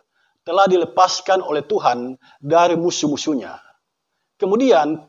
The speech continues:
para rabi Yahudi menerapkan ayat ini sebagai nubuat untuk Mesias.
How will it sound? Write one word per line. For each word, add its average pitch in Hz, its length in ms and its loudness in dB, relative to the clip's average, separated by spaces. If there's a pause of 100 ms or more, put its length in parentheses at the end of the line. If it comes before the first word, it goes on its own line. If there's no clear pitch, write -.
para 175 320 0
rabi 196 640 2
Yahudi 175 480 0
menerapkan 185 720 0
ayat 165 320 -2
ini 135 400 -4 (400)
sebagai 185 560 2
nubuat 214 560 2
untuk 160 560 -4
Mesias. - 800 -8